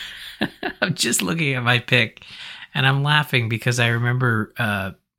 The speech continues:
making fun of Cyril so much in that, you know, he finally gets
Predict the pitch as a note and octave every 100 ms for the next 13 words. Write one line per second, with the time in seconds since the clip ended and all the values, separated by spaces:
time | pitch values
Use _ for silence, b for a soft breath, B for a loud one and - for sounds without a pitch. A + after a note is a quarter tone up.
0 | - A2+ A2 G#2+ - A2 A2+ G#2+ F#2+ G#2
1 | G#2 G#2 - _ _ - - G#2+ G2+ F#2
2 | F2+ - A2 G2+ G#2 - - - _ _
3 | _ _ _ _ _ A#2 A2 G#2 G2 -
4 | _ _ _ - A2+ G#2+ - A2+ A2+ A2+
5 | G#2+ G#2 G2+ - -